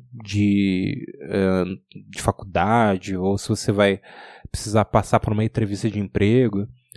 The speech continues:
às vezes você fica tanto com aquilo ca-, na cabeça, né? E sempre pensando na expectativa de como pode ser, e às vezes até pro lado negativo, né? De tipo, "Ah, vai acontecer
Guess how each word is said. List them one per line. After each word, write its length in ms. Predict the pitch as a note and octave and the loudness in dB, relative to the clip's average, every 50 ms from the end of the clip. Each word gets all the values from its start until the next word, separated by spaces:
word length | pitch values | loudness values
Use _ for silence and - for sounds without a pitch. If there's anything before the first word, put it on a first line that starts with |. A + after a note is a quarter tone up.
| - _ | -8 _
às 160 | - A2 G#2+ | 0 4 4
vezes 140 | A#2+ B2 B2 | 4 6 6
você 240 | C3+ C3 - - C3+ | 4 4 4 2 0
fica 200 | - - - C#3 | 2 0 -2 -2
tanto 380 | - _ - E3 G3+ - - | -2 _ 2 2 2 2 0
com 80 | - E3+ | 0 -2
aquilo 280 | - - - C#3+ C3+ | 0 2 2 2 2
ca-, 180 | - - C3 A#2+ - _ _ _ _ _ _ | 4 2 -2 -2 -2 _ _ _ _ _ _
na 280 | - A#2+ A2+ A2+ A#2 G#2+ | -10 -8 -4 -4 -4 -2
cabeça, 640 | - - G#2 G2 G#2 A#2 D3+ E3+ D#3 - - A2+ G2+ | -2 -4 -2 2 4 4 4 4 2 2 2 2 2
né? 220 | G2+ A2 A#2+ B2+ - _ - - - _ _ _ _ _ _ - | 2 0 -2 -4 -8 _ -20 -20 -20 _ _ _ _ _ _ -4
E 600 | A2+ A2+ A2 G#2+ G#2+ G#2 G#2 G2+ G2 - - - | -2 0 0 0 0 0 0 0 0 -2 -4 -8
sempre 320 | - - - C3+ - C#3+ | -4 0 0 0 0 0
pensando 540 | - - C#3+ B2 A#2+ - - - C3+ C3 B2 | 0 2 2 2 2 0 2 2 2 2 2
na 80 | B2 A#2+ | 0 0
expectativa 640 | A#2 - - A#2+ - - A#2 - - - A2+ A2+ | 0 0 -2 -2 2 2 0 2 4 4 4 4
de 100 | A2 - | 4 2
como 180 | - - A2 G#2+ | 0 0 0 0
pode 300 | - - A2+ G#2 - - | 2 4 4 4 4 0
ser, 400 | - - - B2 C3+ C#3+ C3+ - _ _ - - _ - - _ _ _ - | -6 -2 2 2 2 2 0 -2 _ _ -20 -20 _ -20 -20 _ _ _ 0
e 80 | B2 | 2
às 80 | A#2 A2 | 4 4
vezes 180 | C3+ C3+ C3 | 2 4 4
até 220 | C#3 C3 - D3 C#3+ | 2 2 2 0 -2
pro 240 | - - - C#3 B2+ | 0 0 0 0 0
lado 260 | B2 C3 C3+ B2+ B2 | 0 0 -2 0 0
negativo, 920 | B2+ C3 B2 - B2+ B2 B2+ - - - A#2 B2+ D3+ C#3+ B2 G2 - - _ _ | -2 -2 0 0 0 0 -2 -6 -8 -4 0 0 0 0 -2 -10 -14 -16 _ _
né? 160 | - A2+ A2+ | -2 0 0
De 100 | A2 G#2+ | 0 -2
tipo, 240 | - - A#2+ G#2+ B2 | -2 -4 -2 0 2
"Ah, 160 | C#3 D3 B2 | 2 2 2
vai 220 | G#2 G#2+ A#2+ C3 C#3 | 2 2 2 2 2
acontecer 920 | C#3 - - C#3 - - C3+ B2+ - - - B2+ B2+ C3+ C#3 C3+ C3 B2 | 0 -2 -4 -6 0 0 0 0 0 -2 0 2 4 4 4 4 2 2